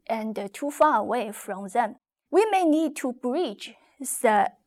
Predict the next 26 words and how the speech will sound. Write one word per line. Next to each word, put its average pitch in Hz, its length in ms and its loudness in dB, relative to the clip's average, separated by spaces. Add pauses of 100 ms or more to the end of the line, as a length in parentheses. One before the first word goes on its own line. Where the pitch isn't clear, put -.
(140)
aerospace 277 920 2
technology 233 960 2
with, 226 500 2
uh, 208 200 4
the 202 220 0
stem 269 600 2 (200)
subjects 208 760 -2 (200)
to 339 100 0
make 277 300 4
young 247 300 2
people 285 360 -4
know 214 360 0 (320)
sending 277 600 4 (120)
satellite 247 880 0 (140)
to - 160 -6
space - 600 0 (160)
is 247 200 0
not 220 420 2 (420)
a 240 80 6
miracle. 226 580 0 (720)
It 339 180 2
is 277 220 2 (120)
built 262 420 4 (300)
on 247 480 0
stem 262 560 2
knowledges, 254 680 0